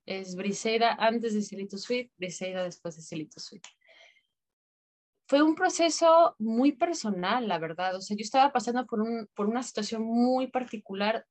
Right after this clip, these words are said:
como intérprete, que yo sentía que ya no estaba,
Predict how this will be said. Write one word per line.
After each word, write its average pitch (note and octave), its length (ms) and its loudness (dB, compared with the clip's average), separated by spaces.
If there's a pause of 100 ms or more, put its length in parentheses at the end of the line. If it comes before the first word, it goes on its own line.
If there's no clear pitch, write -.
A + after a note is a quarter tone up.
(160)
como G#3+ 260 2
intérprete, F#3 880 -4
que G3+ 140 -10
yo G3+ 120 -4
sentía A3+ 540 -4
que G3 180 -6
ya G3+ 160 0
no A#3 120 0
estaba, A#3 680 0